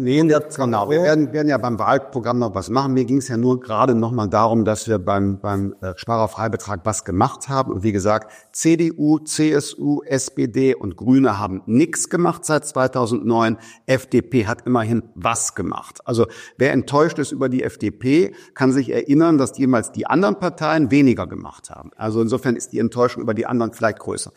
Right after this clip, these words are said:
Speaker 1: Jetzt noch mal will ich einmal, äh, mein Altersvorsorgedepot aber verteidigen.
Speaker 2: Ja, ja, bitte.
Speaker 1: Äh, und das ist jetzt nicht ein Widerspruch zu mehr beim Sparerfreibetrag und Vorababzug und so weiter, sondern ist nur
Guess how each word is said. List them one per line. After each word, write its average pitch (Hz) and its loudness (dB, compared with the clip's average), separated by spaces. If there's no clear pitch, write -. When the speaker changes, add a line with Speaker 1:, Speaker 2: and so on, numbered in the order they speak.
Speaker 1:
Jetzt 135 2
noch 170 4
mal 147 4
will 143 4
ich 139 2
einmal, 143 4
äh, 127 2
mein 127 0
Altersvorsorgedepot 98 -4
aber - -10
verteidigen. 90 -10
Speaker 2:
Ja, 196 2
ja, 226 -2
bitte. 120 -6
Speaker 1:
Äh, 117 2
und 135 4
das 131 4
ist 170 4
jetzt 156 0
nicht 160 2
ein 127 2
Widerspruch 160 0
zu 156 2
mehr 127 4
beim 139 2
Sparerfreibetrag 139 -4
und 110 -6
Vorababzug - -4
und 120 -2
so 113 -8
weiter, 127 -2
sondern 123 0
ist - -8
nur 165 2